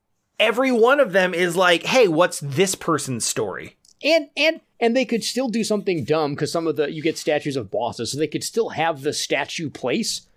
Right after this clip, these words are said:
Speaker 1: Yeah.
Speaker 2: But there's only, like, twenty-five of them, and they're just for enemies and bosses or whatever, right? So they could still even
Speaker 1: Totally.
Speaker 2: have that mechanic in there,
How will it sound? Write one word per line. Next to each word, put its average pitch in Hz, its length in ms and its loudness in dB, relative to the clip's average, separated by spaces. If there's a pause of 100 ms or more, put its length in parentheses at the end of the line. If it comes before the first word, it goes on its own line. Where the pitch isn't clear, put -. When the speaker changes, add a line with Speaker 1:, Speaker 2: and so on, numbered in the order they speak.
(140)
Speaker 1:
Yeah. 302 140 2
Speaker 2:
But 165 240 2
there's 170 280 0
only, 175 220 -2
like, 156 340 0
twenty-five 147 600 0
of 127 80 -10
them, 127 180 -4
and 127 100 -4
they're 131 80 -4
just 123 220 -6
for 139 100 -4
enemies 135 380 -4
and 120 120 -6
bosses 101 440 -6
or 90 100 -6
whatever, 85 480 -10 (460)
right? 131 260 -2
So 175 60 -2
they 170 100 0
could 160 160 -4
still 233 200 4
even 233 100 2
Speaker 1:
Totally. 185 140 -2
Speaker 2:
have 180 180 0
that 175 140 -4
mechanic 160 440 -4
in 214 200 -4
there, 107 320 -4